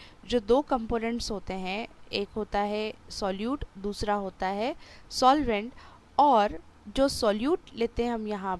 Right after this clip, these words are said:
पर colligative property में, वो लेते हैं हम नॉन वोलेटाइल, और solvent लेते हैं हम कौन सा, volatile। तो नॉन वोलेटाइल और दूसरा होता है volatile।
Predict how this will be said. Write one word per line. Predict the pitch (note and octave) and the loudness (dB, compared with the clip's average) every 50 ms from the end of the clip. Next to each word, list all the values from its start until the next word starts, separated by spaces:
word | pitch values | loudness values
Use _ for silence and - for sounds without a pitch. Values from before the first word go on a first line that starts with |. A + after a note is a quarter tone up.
| - | -2
पर | - G3 G#3+ B3 | -2 -2 -2 -2
colligative | - - G3+ F#3+ F#3+ F#3 F#3 G3 F#3 A3 A3 | -2 -4 -4 -4 -4 -4 -6 -6 -6 -6 -8
property | - - G3 F3 - - G3 F#3+ - A#3+ B3 | -4 -4 -4 -4 -4 -6 -8 -8 -6 -6 -6
में, | A#3 G#3 F#3+ G#3 - - - - - - - - | -6 -6 -6 -6 -8 -10 -12 -14 -14 -16 -14 -4
वो | G3 A3+ A#3 | 0 2 2
लेते | A#3 A3 G#3+ - - A3 | 2 2 -2 -4 -4 -4
हैं | A3 A3+ | -4 -4
हम | G#3+ G#3+ A3 A3 A#3 A#3+ - - - | -4 -4 -4 -6 -6 -8 -12 -14 -12
नॉन | G#3 G3 G3 G3+ G3+ G3 G3 G3 G3+ G#3+ A#3 C4 C4+ C#4+ - - - - - - - - | -12 -10 -10 -6 -4 0 0 2 2 2 0 -2 -6 -12 -14 -14 -14 -14 -14 -14 -14 -14
वोलेटाइल, | F#3+ F3+ F#3 G3+ G3+ G#3 G#3 A3+ A3 - A3+ A3+ A#3+ C#4 D#4+ - - - - - - - - - | -10 -4 -2 -2 0 0 0 0 0 0 0 0 -2 -4 -6 -10 -16 -20 -20 -20 -20 -20 -10 -4
और | - G#3+ G#3+ G#3+ A3 A3 A3+ A3+ - - - - - - - - - - - - - | 0 2 4 4 4 2 0 -2 -8 -16 -20 -20 -20 -18 -18 -18 -18 -20 -20 -16 -10
solvent | - - - A3+ G#3+ G#3+ A3 A3+ C#4+ D4+ C4+ | -6 0 2 4 4 4 4 2 2 0 0
लेते | A#3+ A3+ G#3+ G3 - - | -4 -6 -6 -6 -4 -4
हैं | G3+ G#3 | -4 -4
हम | G3+ G3+ | -4 -6
कौन | - - F#3+ F#3 F3+ F#3+ | -6 -6 -6 -4 -6 -6
सा, | F#3+ - - A3+ B3+ E4 - - - - - - - - - | -8 -4 -2 0 0 -2 -4 -10 -18 -20 -20 -20 -18 -12 -4
volatile। | G3 G3+ G3 F#3 F3+ F3 E3 - F2 F2 - - - - - - - | 0 0 2 2 0 -2 -2 -4 -8 -8 -8 -12 -14 -16 -16 -10 -8
तो | - - - - - | -8 -8 -8 -10 -12
नॉन | G3 F#3 F3+ F3+ F#3 G3 | -8 -6 -6 -6 -6 -4
वोलेटाइल | G3 G#3 G#3 G#3+ G#3 A3+ A#3 B3 F#3 - - - | -4 -2 -2 0 0 0 -2 -2 -4 -6 -8 -8
और | F#3+ F#3 | -8 -6
दूसरा | F3 F#3 F#3+ - - G#3 | -6 -8 -8 -6 -4 -4
होता | G3+ G3 F#3 - - - | -2 -4 -4 -4 -6 -6
है | G3 G#3 B3 D#4+ - - - - - - - - | -4 -4 -4 -6 -6 -8 -14 -14 -12 -12 -8 -2
volatile। | G3+ G#3+ G#3 F#3+ F3 E3+ - F3+ F3+ F#3 | 0 2 2 2 0 -2 -6 -10 -12 -12